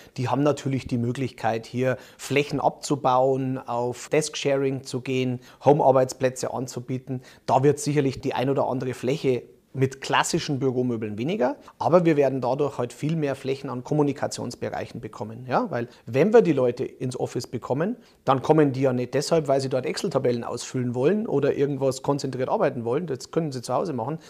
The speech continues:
sondern sie kommen ins Büro, um Austausch zu haben, um Kommunikation zu haben, um Besprechungen abzuhalten, um Kundentermine zu machen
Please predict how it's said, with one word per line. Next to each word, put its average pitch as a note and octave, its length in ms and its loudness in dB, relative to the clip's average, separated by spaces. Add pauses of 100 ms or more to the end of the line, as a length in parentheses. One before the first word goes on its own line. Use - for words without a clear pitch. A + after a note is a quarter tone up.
sondern B2+ 180 0
sie B2+ 120 -4
kommen C3+ 280 2
ins B2 240 -4
Büro, B2 380 -2
um D#3 160 -4
Austausch F3 460 2
zu D3+ 160 -4
haben, D#3 220 0
um C3 200 -6
Kommunikation D#3 880 0
zu C#3+ 160 -4
haben, D3 260 -2 (160)
um B2+ 100 -2
Besprechungen D3 640 0
abzuhalten, C3 800 -2
um B2+ 160 -8
Kundentermine D3+ 720 -2
zu C#3 140 -6
machen C3+ 280 -2